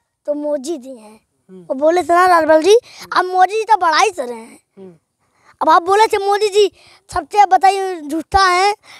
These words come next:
Speaker 1: राजनीति में, तो ही भी बड़ा है मोदी जी हैं, तो आप उनको गलत नहीं बोले थे? आप इनको अब छोड़ाते हैं,
Speaker 2: चले
Speaker 1: तेल
Speaker 2: गए।
Speaker 1: लगाते हैं।
Speaker 2: हम्म।
Speaker 1: हाँ, तो वही वाली बात हुआ।
Speaker 2: तो ये तो नेता का काम है, बताइए, सोचिए, नेता ना है वो,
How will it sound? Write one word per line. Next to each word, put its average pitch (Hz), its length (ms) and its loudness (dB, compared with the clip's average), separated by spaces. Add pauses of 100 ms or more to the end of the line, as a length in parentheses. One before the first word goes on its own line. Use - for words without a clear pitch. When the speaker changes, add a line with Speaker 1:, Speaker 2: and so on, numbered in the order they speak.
(140)
Speaker 1:
राजनीति 349 560 -2
में, 311 120 -4
तो 359 180 -2
ही 403 140 4
भी 415 120 0
बड़ा 339 240 2
है 349 260 4 (220)
मोदी 311 320 -10
जी 269 200 -16
हैं, 247 180 -18 (340)
तो 339 60 0
आप 370 160 0
उनको 381 300 0 (400)
गलत 359 280 4
नहीं 415 160 -2
बोले 427 220 -4
थे? 453 280 -2 (320)
आप 269 140 -16
इनको 285 240 -10
अब 285 200 -8 (500)
छोड़ाते 254 360 -4
हैं, 311 100 0
Speaker 2:
चले 247 80 -6
Speaker 1:
तेल 320 120 2
Speaker 2:
गए। 311 60 4
Speaker 1:
लगाते 269 340 -4
हैं। 247 180 -16 (140)
Speaker 2:
हम्म। 175 180 -20 (120)
Speaker 1:
हाँ, 233 100 -12
तो 254 100 -8
वही 277 140 -2
वाली 269 220 0
बात 262 220 -6
हुआ। 269 180 0
Speaker 2:
तो 247 100 -12
ये 262 60 -10
तो 240 100 -8
नेता 240 340 2
का 240 120 -2
काम 226 280 -2
है, 214 120 -2
बताइए, 214 300 -2
सोचिए, 247 260 -4
नेता 240 340 0
ना 311 80 2
है 254 120 4
वो, 254 300 -2